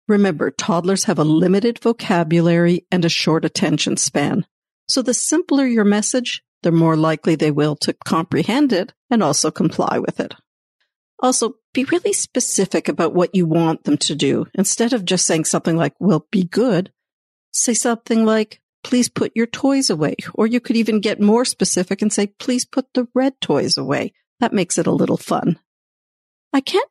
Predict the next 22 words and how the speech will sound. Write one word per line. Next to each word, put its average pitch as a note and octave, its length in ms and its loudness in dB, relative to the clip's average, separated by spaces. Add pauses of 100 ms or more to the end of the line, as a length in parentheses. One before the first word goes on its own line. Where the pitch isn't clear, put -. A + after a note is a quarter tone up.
tell G#3+ 220 2
you E3+ 180 2
how G3+ 240 0
many C4 240 2
parents D#3+ 580 -2
ask G3+ 280 0
me G#3 140 2
to F#3 100 2
order F3 360 2
a D#3+ 60 2
hearing F3+ 380 2
test - 260 -2
for E3+ 140 -2
their D#3 120 0
child D3+ 480 -2 (320)
because A3+ 280 -2
their A3 120 0
kids E3+ 360 -2
aren't D#3 240 -2
listening. D#3 560 0 (760)
But A#3+ 120 0
hearing C4+ 540 0